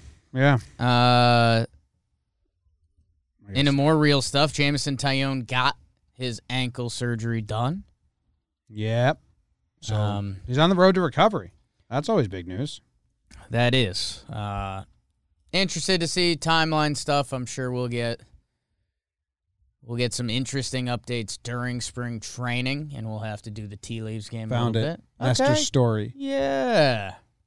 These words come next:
Speaker 1: His cousin dressed up like mustache, Yankees outfit, Yankees hat. Really just Yankees uniform with a fake mustache. Great job.
Speaker 2: Not bad.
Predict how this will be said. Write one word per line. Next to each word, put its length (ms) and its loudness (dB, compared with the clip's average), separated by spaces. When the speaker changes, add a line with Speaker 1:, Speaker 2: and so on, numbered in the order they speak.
Speaker 1:
His 120 -8
cousin 460 4
dressed 300 0
up 140 -2
like 220 -6
mustache, 840 2
Yankees 420 -2
outfit, 460 -4
Yankees 300 -8
hat. 200 -14
Really 200 6
just 280 0
Yankees 340 -6
uniform 360 -4
with 100 -2
a 40 -10
fake 200 -8
mustache. 480 -10
Great 180 -6
job. 280 -12
Speaker 2:
Not 160 -12
bad. 300 -4